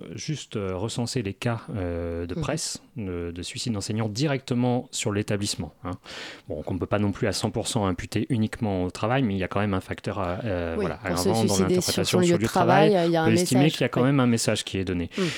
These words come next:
Speaker 1: Et rien qu'en relevant pendant une année dans la presse, euh, les cas recensés, on arrive à des statistiques qui approchaient déjà les statistiques de la police nationale.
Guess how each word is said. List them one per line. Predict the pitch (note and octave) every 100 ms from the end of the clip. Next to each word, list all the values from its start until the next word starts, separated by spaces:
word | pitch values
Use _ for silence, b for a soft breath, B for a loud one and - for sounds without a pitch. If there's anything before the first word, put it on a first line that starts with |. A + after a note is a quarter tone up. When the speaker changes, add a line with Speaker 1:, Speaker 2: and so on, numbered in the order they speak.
| B
Speaker 1:
Et | -
rien | A2+ E3+
qu'en | F3 D3
relevant | C3+ B2 C3+
pendant | B2+ G#2 G#2
une | - C3+
année | B2 B2+
dans | G#2 G2+
la | F#2+
presse, | - A2 - -
euh, | F#2 F2+ F#2 F#2+ A2 G#2
les | G2+
cas | - A#2 A2+
recensés, | A2 G#2+ G2+ C3 D3+
on | B2
arrive | A2 A2+
à | A#2
des | G#2+
statistiques | - - - C#3+
qui | - A#2+ -
approchaient | B2 - C3 - G#2
déjà | G#2+ C#3 C3+ E3 E3
les |
statistiques | B2 B2 A#2+ - C3
de |
la | A#2
police | A2 G#2 -
nationale. | G#2+ - - -